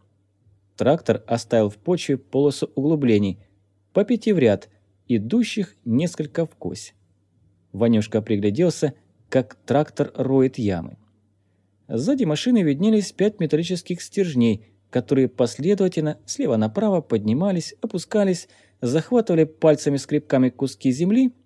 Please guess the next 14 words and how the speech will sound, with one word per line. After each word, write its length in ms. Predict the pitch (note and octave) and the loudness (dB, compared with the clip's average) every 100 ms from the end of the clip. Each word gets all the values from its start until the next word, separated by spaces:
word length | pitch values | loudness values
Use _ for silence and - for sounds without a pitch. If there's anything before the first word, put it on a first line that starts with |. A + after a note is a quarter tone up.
| _ _ | _ _
и 80 | C4 | 0
выбрасывали 580 | C4 G3 A#3 A#3+ A#3 A3 | 0 2 0 0 0 -2
её 120 | A#3 | -2
в 80 | - | -6
сторону, 480 | - C#3+ C3 B2+ - _ _ _ | 0 2 2 0 -4 _ _ _
оставляя 540 | C3 - C3 B2 A#2+ | -8 -4 -2 2 0
в 80 | A2+ | 0
почве 420 | - A2 G#2+ G#2 | -2 -4 -2 -6
ровные, 580 | G2 C3+ G3+ F#3 E3+ D#3+ - _ _ - | -4 0 2 2 0 -2 -8 _ _ -4
узкие 580 | D3+ G#3+ - F3+ F3 - _ _ _ | -2 -2 -4 -4 -4 -6 _ _ _
и 100 | B3+ | 2
довольно 500 | B3 F#3 A3+ A#3+ A#3+ | 4 4 4 6 4
глубокие 680 | A3+ G3+ A2+ A#2 - D3+ E3 | 2 0 2 0 0 -4 -2
ямы. 440 | A#2 E2+ E2 - | -2 -2 -6 -14